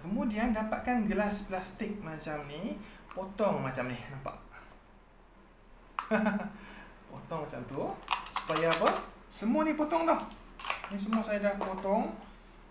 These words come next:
guna pisau, sebab apabila kita masukkan bola macam ni, kita tekan dengan kita punya ibu jari,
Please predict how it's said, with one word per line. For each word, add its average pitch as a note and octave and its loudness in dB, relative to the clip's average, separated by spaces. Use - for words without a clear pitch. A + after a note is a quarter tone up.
guna E3 -8
pisau, G3+ 2
sebab F#3+ 4
apabila F#3 -2
kita G#3+ 0
masukkan G#3 0
bola G3 6
macam E3 0
ni, G3 0
kita - -6
tekan F3+ 0
dengan E3 2
kita E3 -4
punya E3 -4
ibu D#3 -4
jari, C#3 0